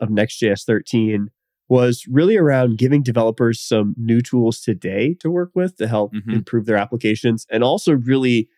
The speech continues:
Speaker 1: shine a light and, and tell the community about our vision for where we're taking Next J S in the future. So for me, the most impactful thing today that developers can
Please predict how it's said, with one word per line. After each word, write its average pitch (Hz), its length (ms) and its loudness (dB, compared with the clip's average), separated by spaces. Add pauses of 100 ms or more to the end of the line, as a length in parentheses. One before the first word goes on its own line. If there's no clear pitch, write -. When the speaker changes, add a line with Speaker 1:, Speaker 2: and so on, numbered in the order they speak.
(140)
Speaker 1:
shine 143 380 0
a 123 40 4
light 113 360 2
and, 98 200 -6
and 101 160 -6
tell 135 300 0
the 127 60 2
community 113 440 0
about 98 280 -2
our 104 100 -2
vision 110 300 -6
for 107 180 -4
where 101 180 -2
we're 101 120 -2
taking 98 340 -6
Next 95 200 -4
J 107 120 -2
S - 140 -6
in 101 80 -8
the 95 100 -6
future. 135 460 -4 (440)
So 151 120 2
for 143 120 2
me, 208 200 2
the 147 140 4
most 131 440 2
impactful 120 640 -2
thing 110 420 -2 (120)
today 104 580 0
that 107 140 -14
developers 117 640 -2
can 104 260 -2